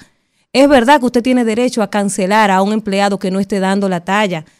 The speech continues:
porque el Estado no es de nadie y es de todos. Usted tiene derecho si un empleado no está cumpliendo con su deber. Pero el metro de Santo Domingo, o sea, ese transporte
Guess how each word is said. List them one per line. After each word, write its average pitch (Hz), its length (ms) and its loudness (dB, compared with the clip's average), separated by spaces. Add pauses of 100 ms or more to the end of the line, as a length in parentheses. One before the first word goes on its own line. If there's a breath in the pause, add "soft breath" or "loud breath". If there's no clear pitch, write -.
(260 soft breath)
porque 226 240 -2
el 247 80 -2
Estado 247 440 2
no 233 100 -2
es 254 80 0
de 277 100 0
nadie 262 260 -2
y 254 100 2
es 262 60 2
de 269 120 2
todos. 302 520 0 (360)
Usted 220 240 -2
tiene 277 200 0
derecho 254 360 0
si 233 100 -4
un 233 80 -2
empleado 226 580 -2
no 233 280 0
está 220 240 -2
cumpliendo 220 640 -2
con 196 180 -2
su 196 220 -2
deber. 180 480 0 (960 soft breath)
Pero 233 220 6
el 240 100 4
metro 311 320 0
de 320 100 0
Santo 285 300 0
Domingo, 214 400 2
o 196 40 0
sea, 226 140 0
ese 320 160 0
transporte 226 1080 0